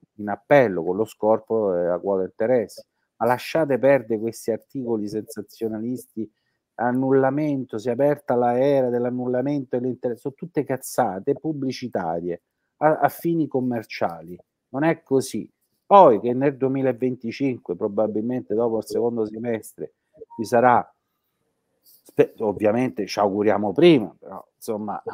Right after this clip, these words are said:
un giubileo del, del debito, eh, que-, questo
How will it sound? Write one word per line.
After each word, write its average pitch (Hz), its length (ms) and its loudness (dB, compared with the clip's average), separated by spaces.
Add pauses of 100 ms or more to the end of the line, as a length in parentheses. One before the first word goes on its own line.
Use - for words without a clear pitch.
(140)
un 127 180 -4
giubileo 120 720 4
del, 113 460 0
del 123 240 -8
debito, 107 1600 -2
eh, 92 40 -16
que-, 120 300 -8
questo 110 640 0